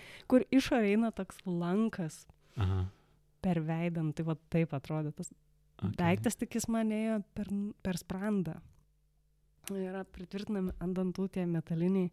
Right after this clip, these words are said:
Speaker 1: dalykai tvirtinimams.
Speaker 2: Mhm.
Speaker 1: Ir ten tokio diržo užsikabini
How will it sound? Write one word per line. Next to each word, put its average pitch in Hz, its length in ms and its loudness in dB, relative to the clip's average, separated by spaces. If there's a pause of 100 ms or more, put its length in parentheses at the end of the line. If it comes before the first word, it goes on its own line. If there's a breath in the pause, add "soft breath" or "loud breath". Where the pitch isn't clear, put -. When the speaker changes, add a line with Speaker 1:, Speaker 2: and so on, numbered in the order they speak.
(680 loud breath)
Speaker 1:
dalykai 175 640 2
tvirtinimams. 196 840 -2 (440)
Speaker 2:
Mhm. 98 280 2 (240)
Speaker 1:
Ir 180 180 -8
ten 180 240 -4
tokio 185 240 -6
diržo 180 380 -2
užsikabini 190 560 -2